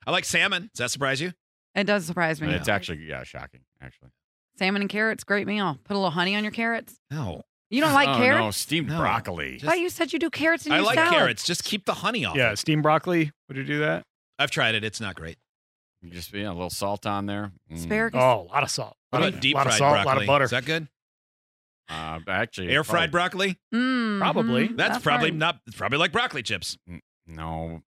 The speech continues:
Speaker 3: broccoli's best steamed, though. I mean, really.
Speaker 2: Yeah.
Speaker 4: Yeah.
Speaker 2: If you wanna char it, put it under the broiler for, like, a second, give it a good char.
Speaker 4: Yeah.
Speaker 3: Like, you
Speaker 2: Um,
Speaker 3: can
Speaker 4: I want
Speaker 3: do
Speaker 4: it
Speaker 3: anything
Speaker 4: steamed.
Speaker 3: with it.
Speaker 4: I want it steamed where it's falling apart.
Speaker 2: Yeah, I love that too. What about, like, peas or green beans or asparagus?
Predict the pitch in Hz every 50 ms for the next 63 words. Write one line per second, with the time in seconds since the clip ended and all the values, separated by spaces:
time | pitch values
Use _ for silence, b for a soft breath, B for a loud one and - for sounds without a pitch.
0 | _ _ - 120 147 165 165 - 135 120 117 90 80 - 95 85 - - - -
1 | - 69 64 65 65 - - _ 69 67 65 65 - _ _ _ _ _ _ _
2 | _ _ _ _ 76 71 73 71 135 131 - 60 123 _ 65 _ _ _ _ 151
3 | 147 143 139 135 135 - 127 127 110 98 92 - 190 170 170 - - 196 180 170
4 | 165 160 - - 196 180 175 165 160 156 147 131 156 151 151 156 156 156 151 147
5 | - 165 160 156 151 143 127 - 175 165 147 165 165 160 - 151 156 147 151 156
6 | - 147 139 - - 160 156 160 160 156 117 - - _ _ _ - - _ -
7 | 226 240 240 240 226 214 214 - - 180 220 180 139 113 113 110 95 - - 165
8 | 160 160 - - - 85 - - _ _ _ _ - 180 185 139 - - - -
9 | 147 139 131 123 117 113 104 - - - - 131 117 113 110 104 95 - - 113
10 | 101 101 - 170 165 156 151 147 135 135 135 117 139 135 131 - - 147 139 131
11 | 151 - 226 254 254 262 247 226 214 214 196 180 - - - _ _ _ _ -
12 | - - 262 254 220 180 156 147 123 135 156 151 135 - 202 226 233 226 220 208
13 | 165 160 143 139 135 131 131 131 131 147 151 143 135 131 131 - 151 147 - -
14 | 220 226 233 220 202 165 135 135 123 120 117 - - -